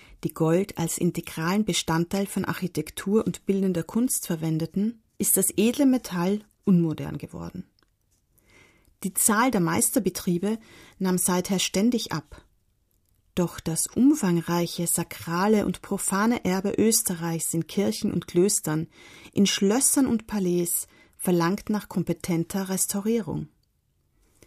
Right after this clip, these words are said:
Es bewahrt Geschick und Geheimnisse des Handwerks. Diese zu kennen und zu ergründen, gehört zu den wesentlichen Voraussetzungen einer gelungenen Wiederherstellung und Konservierung.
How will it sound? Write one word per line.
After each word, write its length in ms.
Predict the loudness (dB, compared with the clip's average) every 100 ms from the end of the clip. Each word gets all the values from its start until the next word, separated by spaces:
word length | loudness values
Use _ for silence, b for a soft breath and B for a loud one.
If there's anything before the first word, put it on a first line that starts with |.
| b b b b b
Es 140 | -4 4
bewahrt 480 | 4 4 0 -2
Geschick 440 | -2 0 0 -2 0
und 180 | -2 0
Geheimnisse 640 | -2 0 2 2 2 0
des 200 | -2 -2
Handwerks. 640 | -2 -2 -6 -8 -10 -12 -14 _ _ _ 0
Diese 320 | 2 2 0
zu 160 | -4
kennen 560 | -4 -2 2 2 2 -2
und 200 | -6 -6
zu 140 | -4
ergründen, 640 | -4 -4 -2 0 2 0 -2 b b b b b b b
gehört 400 | -4 -2 -2 -2
zu 140 | -2
den 260 | 2 2 2
wesentlichen 640 | 2 2 2 0 0 -2
Voraussetzungen 1120 | -2 -4 -4 -4 -4 -2 -4 -4 -2 0 -2 B B B -2
einer 240 | 0 2
gelungenen 640 | 0 2 2 4 6 6
Wiederherstellung 960 | 4 0 -2 -4 -4 -4 -4 -2 -4 -4 -8
und 180 | -10 -6
Konservierung. 760 | -2 -2 -2 -2 -4 -6 -10